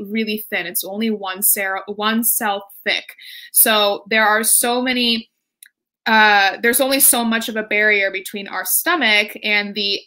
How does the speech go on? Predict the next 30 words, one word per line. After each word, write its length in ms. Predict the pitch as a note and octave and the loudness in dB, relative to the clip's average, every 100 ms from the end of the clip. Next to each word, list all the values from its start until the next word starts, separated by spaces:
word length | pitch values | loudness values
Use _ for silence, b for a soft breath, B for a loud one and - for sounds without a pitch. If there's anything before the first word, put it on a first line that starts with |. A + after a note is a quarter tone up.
| - | -4
outside 640 | G#3+ G#3 - G#3 G3+ G3 F#3+ | -2 0 0 2 2 0 -2
world 340 | G3 F#3 F#3+ | -4 -2 -2
of 160 | - F#3+ | -4 -6
the 120 | G3 | -6
rest 260 | F#3+ - G3 | -6 -6 -8
of 100 | F#3 | -8
our 140 | F3+ | -8
body, 320 | F3+ F3+ F3 | -6 -4 -4
internal 420 | F3 G3+ G3+ F3+ | -6 -12 -12 -12
landscape. 540 | F3 E3+ F3+ - F2+ - | -8 -8 -6 -6 -6 -4
So 340 | - G#3+ G#3 G#3 B B B B _ - | -2 0 0 -4 B B B B _ -2
things 260 | D4+ D#4 D4+ | 2 2 2
like 180 | A#3 | 0
toxins 760 | - - C#4 C#4 C#4+ C4 B3 A#3 | -2 0 0 2 4 4 4 0
or 480 | A3 G#3+ G#3 G#3 G#3+ | 0 0 2 0 0
things 260 | A#3+ A#3 A3+ | 0 0 2
that 200 | G#3 G3 | 0 0
can, 360 | - G#3 G3+ - | -4 -6 -8 -14
or 100 | G#3 | -14
pathogens 640 | - C#4 C#4 C4+ A#3+ A#3+ A3+ | 0 0 2 0 0 0 0
or 100 | G#3+ | -2
whatever 300 | A3 A3+ A#3 | 0 0 -2
that 180 | G#3 | -4
can 140 | G#3 G#3 | -6 -10
affect 560 | - - A3+ A3 - - | -10 -4 -2 -2 -4 -6
our 280 | G#3 G3 F#3+ | -2 0 -2
gut 180 | G#3 F#3+ | -4 -4
microbiome 760 | G3+ G3+ G3+ F#3 F3+ G3+ B3 C#4+ | -2 -4 -6 -4 -2 0 0 -2
or 300 | G#3 F#3+ F#3+ | -4 -2 -2
the, 220 | F#3 F#3+ | -4 -6